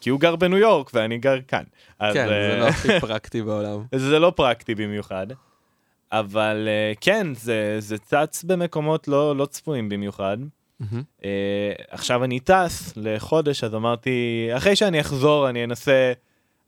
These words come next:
Speaker 1: אני אנסה לחפש." אה,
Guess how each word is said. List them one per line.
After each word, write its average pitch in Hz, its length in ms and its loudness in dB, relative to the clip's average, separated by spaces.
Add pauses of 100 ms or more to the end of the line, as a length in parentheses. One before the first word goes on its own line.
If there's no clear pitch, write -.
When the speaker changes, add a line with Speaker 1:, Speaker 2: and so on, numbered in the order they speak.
Speaker 1:
אני 123 220 0
אנסה 123 320 0 (600)
לחפש." 113 600 -8 (420)
אה, 107 60 -8